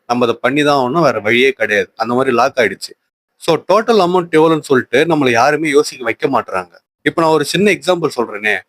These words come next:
ரெண்டு பேர் இருக்கிறாங்க, பர்சன் ஏ, அதுக்கடுத்து பர்சன் பி. So ஏ வந்து என்ன பண்றாருன்னா பைக் வாங்குறாரு, பி வந்து பைக் தான் வாங்குறாரு. ஏ வந்து பைக்கை கேஷ்ல வாங்குறாரு,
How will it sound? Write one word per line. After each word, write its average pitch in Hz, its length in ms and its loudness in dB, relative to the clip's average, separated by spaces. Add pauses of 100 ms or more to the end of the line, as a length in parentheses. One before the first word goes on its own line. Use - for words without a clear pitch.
(360)
ரெண்டு 170 220 0
பேர் 175 160 0
இருக்கிறாங்க, 117 380 0 (200)
பர்சன் 131 400 -4
ஏ, 151 140 2 (120)
அதுக்கடுத்து 120 420 0
பர்சன் 110 360 -4
பி. 101 140 -6 (360)
So 151 180 -2
ஏ 185 200 2
வந்து 185 220 2
என்ன 147 180 -2
பண்றாருன்னா 110 580 -2 (380)
பைக் 170 240 -2
வாங்குறாரு, 101 400 -2 (120)
பி 139 180 0
வந்து 160 220 0
பைக் 127 220 0
தான் 123 140 2
வாங்குறாரு. 101 400 0 (440)
ஏ 180 160 2
வந்து 185 260 2
பைக்கை 151 420 0
கேஷ்ல 147 400 -2
வாங்குறாரு, 101 420 -2